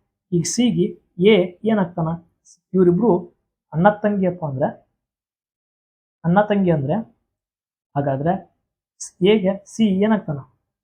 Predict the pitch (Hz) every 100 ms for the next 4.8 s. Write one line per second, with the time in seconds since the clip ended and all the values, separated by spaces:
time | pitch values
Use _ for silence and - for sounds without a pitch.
0 | _ _ _ - 214 226 208 254 - _
1 | _ _ _ _ _ _ _ 190 214 226
2 | - - 220 226 226 226 262 - _ _
3 | _ _ _ _ 180 170 143 131 135 -
4 | - _ _ - 147 139 151 190